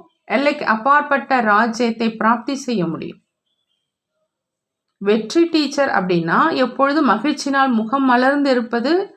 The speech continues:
மற்றும் அனைவரையும் மலர்ந்த முகமுடையவராக ஆக்குவது. வெற்றி டீச்சர்னா பாபா சொல்றாங்க, எப்பொழுதும் மகிழ்ச்சியினால் முகம் மலர்ந்து இருப்பது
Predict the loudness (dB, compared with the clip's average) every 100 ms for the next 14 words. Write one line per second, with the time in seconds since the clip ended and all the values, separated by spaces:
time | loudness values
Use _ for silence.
0 | _ _ -8 -4 0 0 2 2 2 0
1 | 0 2 2 2 0 0 0 0 0 2
2 | 2 2 0 0 2 2 -2 -6 -6 -6
3 | -8 -18 -20 _ _ _ _ _ _ _
4 | _ _ _ _ _ _ _ _ _ _
5 | -6 -4 -2 -2 0 -2 -2 0 2 2
6 | 2 2 0 0 0 2 0 0 0 0
7 | -2 -6 _ _ _ _ _ -6 -2 0
8 | 2 2 0 0 -4 -2 0 2 2 0
9 | 0 0 2 2 2 2 2 0 -2 -2
10 | -2